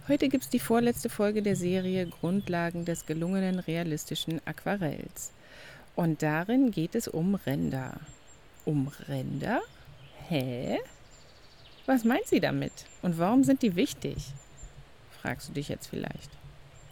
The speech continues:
Ja, das sage ich dir gleich. Nur so viel. Bilder haben mehr Tiefe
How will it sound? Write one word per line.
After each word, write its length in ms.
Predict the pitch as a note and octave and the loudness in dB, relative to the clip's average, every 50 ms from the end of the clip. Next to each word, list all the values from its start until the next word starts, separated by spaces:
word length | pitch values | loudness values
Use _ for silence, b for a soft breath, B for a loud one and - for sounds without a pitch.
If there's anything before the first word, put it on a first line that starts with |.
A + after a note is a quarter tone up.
| B B B B B B B B - - | B B B B B B B B -10 -4
Ja, 100 | - D3+ C#3+ - - - - - - | -4 -4 -4 -4 -8 -10 -12 -6 -2
das 240 | E3 D#3+ - - | -2 -2 -2 -4
sage 240 | - E3 D#3+ E3 E3 | -6 -4 -6 -6 -6
ich 120 | D#3+ - - | -8 -10 -8
dir 140 | - D3 D3 | -6 -6 -6
gleich. 440 | - D3+ D3 D3+ D3 D3 - - B B B B B B - | -4 -4 -4 -4 -6 -6 -8 -10 B B B B B B 2
Nur 220 | F#3 F#3+ F#3+ F#3 | 4 6 6 6
so 360 | F3 D#3+ D3+ E3 E3+ F3 F3+ | 4 2 0 0 0 0 0
viel. 560 | - - - - E3 D#3+ D#3+ E3+ G3 B3 E4+ G4+ G#4+ - B B B B - - | 0 -2 -4 -2 -4 -2 0 2 2 2 2 2 -2 -6 B B B B -10 -4
Bilder 600 | - E3+ F3 G#3+ A#3+ C#4 C4+ C4+ C4+ C4+ A#3+ G#3 | 0 2 4 4 4 4 4 4 4 2 2 2
haben 500 | G3 F#3+ F#3 F#3 - F3 E3+ E3+ E3 - - - | 2 2 2 2 0 -2 -2 -2 -2 -4 -6 -6
mehr 460 | - D#3 D#3 D3+ D3+ D3+ D#3+ F3 G#3 A#3 - | -6 -4 -2 0 0 0 0 0 -2 -4 -4
Tiefe 800 | - - - G#3 G#3 A3+ A#3 - - - C#3+ D3 D#3 D#3+ F3+ G#3+ | -6 -6 -4 -2 0 0 -2 -4 -4 -6 -4 -4 -2 -4 -4 -6